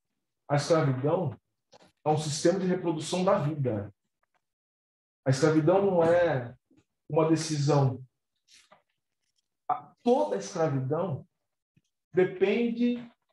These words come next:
de um sistema jurídico para que ela possa ser sustentada. Mas não basta. É preciso também convencer as pessoas de que aquilo é justo.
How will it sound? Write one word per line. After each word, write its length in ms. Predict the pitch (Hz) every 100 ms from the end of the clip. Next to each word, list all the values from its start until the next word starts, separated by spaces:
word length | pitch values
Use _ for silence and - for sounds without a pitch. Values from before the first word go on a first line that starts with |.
| -
de 140 | 160
um 80 | 202
sistema 480 | 202 - - 220 185
jurídico 500 | 165 165 202 202 -
para 400 | 147 143 120 123 -
que 60 | -
ela 180 | 139 -
possa 260 | 139 -
ser 60 | -
sustentada. 680 | - 139 131 127 95 - - _ _ _ _ _ _ _ _ _ _ _
Mas 260 | 156 160 160
não 180 | 185 180
basta. 580 | 156 139 - - 107 -
É 100 | 156
preciso 640 | 156 - - 202 196 160
também 440 | 160 139 151 180 180
convencer 920 | 180 165 165 160 139 - 196 214 226
as 120 | 202
pessoas 880 | - 156 139 - 170 175 185 - - - _ _ _ _
de 160 | 147 180
que 140 | 185
aquilo 420 | 160 - - 185
é 120 | 180 131
justo. 680 | 160 190 - - 123 101